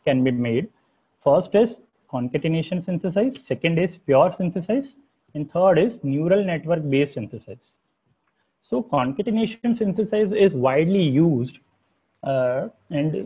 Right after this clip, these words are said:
uh, you will find so many research work on concatenation synthesis. What it actually does, it, uh, words are divided into equivalent phonemes, human spoken phonemes, and human spoken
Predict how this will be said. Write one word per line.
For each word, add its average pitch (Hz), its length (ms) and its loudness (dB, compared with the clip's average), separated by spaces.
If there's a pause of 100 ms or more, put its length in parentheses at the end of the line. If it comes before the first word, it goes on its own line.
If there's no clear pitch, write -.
(100)
uh, 127 440 -4
you - 500 -6 (160)
will 151 240 2
find 165 420 2 (200)
so 156 240 4
many 180 260 6
research 147 400 2
work 135 300 2
on 147 160 0
concatenation 156 680 0
synthesis. 131 640 -2 (400)
What 180 200 2
it 226 100 0
actually 170 360 4
does, 139 440 4 (460)
it, 180 260 -6 (260)
uh, 120 200 -6 (360)
words 151 420 0 (100)
are 180 240 -4
divided 151 500 0
into 160 420 -4
equivalent 175 520 -2
phonemes, 131 500 -2 (200)
human 135 260 -2
spoken 165 520 -6
phonemes, 208 500 -2 (520)
and 208 220 -2
human 151 320 -2
spoken 185 520 -2